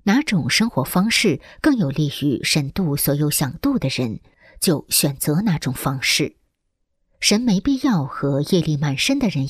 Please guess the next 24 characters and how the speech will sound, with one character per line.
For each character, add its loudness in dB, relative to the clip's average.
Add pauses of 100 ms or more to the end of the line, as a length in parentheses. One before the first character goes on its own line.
一 -2
样 -2 (100)
去 -2
吃 2
苦 -6
受 0
罪， -2 (680)
人 2
不 2
应 0
该 2
对 2
神 -2
有 2
应 0
该 0
如 0
何 -4
的 -4
想 -4
法。 -4 (800)
神 2
对 2
人 -2